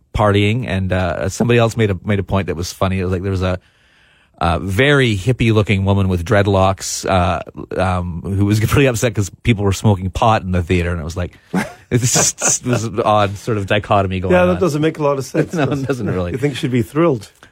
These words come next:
Speaker 1: But for the fifteen minutes or so that you guys played, it was fantastic.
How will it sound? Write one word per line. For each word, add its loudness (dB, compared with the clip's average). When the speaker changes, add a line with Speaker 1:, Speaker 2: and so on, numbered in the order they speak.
Speaker 1:
But 0
for 0
the 4
fifteen 2
minutes 2
or 2
so 4
that 2
you 4
guys 4
played, 2
it 2
was -4
fantastic. -4